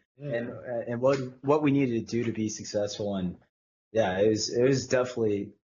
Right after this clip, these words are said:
Speaker 2: like, I f-, I feel like a key, you know, has unlocked all of our potential. And,
Speaker 1: Yeah.
Speaker 2: uh, definitely look forward to, to the London event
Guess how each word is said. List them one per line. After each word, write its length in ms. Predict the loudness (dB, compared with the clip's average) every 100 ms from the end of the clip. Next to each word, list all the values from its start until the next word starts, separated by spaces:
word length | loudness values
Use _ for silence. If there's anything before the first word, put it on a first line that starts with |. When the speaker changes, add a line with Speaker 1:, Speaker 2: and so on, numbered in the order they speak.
| _ _ _ -6
Speaker 2:
like, 200 | 0 2
I 60 | 2
f-, 180 | 0
I 100 | -4
feel 200 | -2 2 2
like 160 | 2
a 40 | -2
key, 520 | -6 -2 0 -2 -4
you 80 | -6
know, 260 | -4 -6 -10 _
has 220 | 0 2
unlocked 520 | 2 2 2 2 2
all 140 | 0 0
of 80 | 0
our 100 | -2
potential. 680 | -4 -2 -2 -2 -4 -6 _ _ _ _ _
And, 280 | -2 0 2
Speaker 1:
Yeah. 60 | 0
Speaker 2:
uh, 160 | -4 -4
definitely 320 | 0 4 6 4
look 100 | 4
forward 220 | 2 4
to, 280 | 2 0 -2
to 80 | -2
the 100 | 0
London 340 | 2 2 2
event 320 | -2 -4 -6